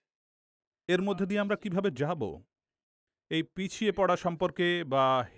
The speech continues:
হেরে যাওয়ার ভয়ের আগে প্রথমেই আসে ভয়। পিছিয়ে পড়ার আগে ভয়ের কথায় আসি। সব সময় ভয়ের কারণ এইরকম যে কি হতে পারে বা না হতে পারে, তাই না?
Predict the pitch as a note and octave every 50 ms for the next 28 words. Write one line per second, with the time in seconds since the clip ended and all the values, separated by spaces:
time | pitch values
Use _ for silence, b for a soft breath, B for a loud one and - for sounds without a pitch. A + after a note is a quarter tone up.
0 | - C#3 D3 D3 E3 E3+ D#3+ F3 E3+ E3 E3 D#3 C3+ A2 - B2 B2+ D3 D#3+ E3
1 | E3 E3 D3+ C3+ A2+ C3 D#3+ - - - - F#3+ G3 - A#3 A3+ A#3 B3 B3 A3+
2 | A3 - A#3 D3 A#2 G#2 - A2 A#2+ A#2+ G#2+ F2+ E2 D#2+ - _ - - F#3 G3
3 | - - C4 C4 A#3+ B3 A#3 A3 A3 G#3+ G3 G3 F#3+ E3+ F3+ G3+ - C3 B2+ A#2
4 | F2 A2 C#3+ D3+ F3 F3+ F3 F#3+ E3 - D#3 C3+ A2+ G#2+ - - A2 E2+ - _
5 | _ _ _ _ _ _ _ _ _ _ _ _ _ _ _ _ _ _ _ _
6 | _ _ _ _ - - - F3+ G3 F3+ - - A#3 A3 A#3 A#3+ F#3+ C3 G2 C#3
7 | D3 F#3 F#3+ F#3 - G3+ F#3+ G3+ G3+ G3 F#3+ D#3+ E3+ F3 F#3+ - E3+ C3+ A#2 C3+
8 | D#3 - _ - - F#3+ F3+ - - - G#3 F3 A2+ C3 C3+ - - F#3 - F#3+
9 | G3+ A3+ B3+ C#4 - - C3+ D3 D3 D3 C#3 D3+ F3 E3 D3 A#2 C3+ - A#2+ -
10 | - F#2+ - - - _ _ _ _ _ _ _ _ _ - A#2+ B2 D3+ A3 B3+
11 | D#3+ G2+ F#2+